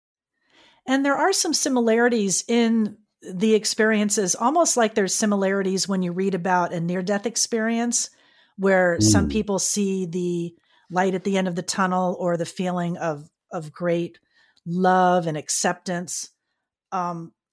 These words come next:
Speaker 1: but these transformations are different from what, you know, Maslow would ca-, had called a peak experience, or, or are they the,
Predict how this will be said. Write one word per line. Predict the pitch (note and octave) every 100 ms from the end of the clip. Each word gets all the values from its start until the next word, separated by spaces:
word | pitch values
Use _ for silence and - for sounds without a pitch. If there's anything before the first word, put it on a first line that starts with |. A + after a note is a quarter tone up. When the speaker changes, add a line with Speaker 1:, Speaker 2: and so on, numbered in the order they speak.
| _
Speaker 1:
but | G3 B3
these | E4+ G4
transformations | - G4 F4 D#4 B3+ B3+ B3+ A3+ - -
are | G#3
different | E3 A3 A3 A#3 G3+ F#3+ -
from | - - F#3+ F3+ F3 F3 - _ _ _ _
what, | F3+ F#3 G3 F#3+ F3 - _ _
you | C#4+ G#3
know, | G3 E3+
Maslow | F3+ F#3+ F#3 G3+ F3
would | E3+
ca-, | - -
had | G3 G3
called | - F#3 E3+
a |
peak | D#3+ - A#3+ E3+
experience, | - - D3+ D3 C3+ A#2+ - - - _ -
or, | G3+ A3+
or | A3+ G#3+
are | A#3 A#3
they | A3 G3+
the, | F3